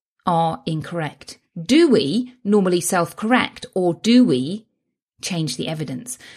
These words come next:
And it's interesting that what happens is the latter. He gives an example of a lady, I think back in the eighties this was, and she had this idea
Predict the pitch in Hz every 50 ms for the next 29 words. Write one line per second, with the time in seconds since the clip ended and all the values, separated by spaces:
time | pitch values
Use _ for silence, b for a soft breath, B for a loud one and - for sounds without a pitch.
0 | B B B B B B - 208 220 247 247 - - 294 339 381 - 240 - -
1 | - 185 175 170 180 170 175 180 175 - - 285 277 - 196 160 143 160 165 -
2 | - - 190 175 165 160 - - 180 180 180 170 - 160 156 175 - 262 277 -
3 | 285 247 214 165 - 190 190 185 165 - 180 165 160 156 - - 175 170 165 165
4 | 156 156 - _ _ _ _ _ _ _ _ _ _ _ _ _ _ _ _ _
5 | _ _ _ _ _ _ - - - - 190 185 180 175 170 156 156 143 139 -
6 | 180 202 285 285 233 - 190 165 170 - 160 156 - - 143 147 147 - 143 135
7 | - - 151 151 - - 131 - - - - B B B B B B B B B
8 | B B - - 196 185 180 180 175 170 - - - - - - 220 214 208 202
9 | 196 190 190 185 b b b b b b b b b _ _ _ _ _ _ _
10 | _ _ _ _ _ _ _ _ _ _ _ _ _ _ _ _ _ _ - -
11 | 208 196 - - 185 - 214 233 254 254 240 175 160 156 202 247 247 -